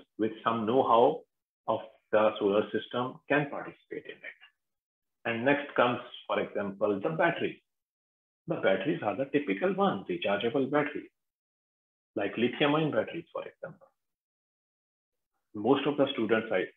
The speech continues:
I think, uh, from higher grades, uh, have idea about how to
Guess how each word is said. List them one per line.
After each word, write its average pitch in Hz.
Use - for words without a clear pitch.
I 92
think, 113
uh, 87
from 98
higher 98
grades, 98
uh, 87
have 98
idea 110
about 95
how 98
to 110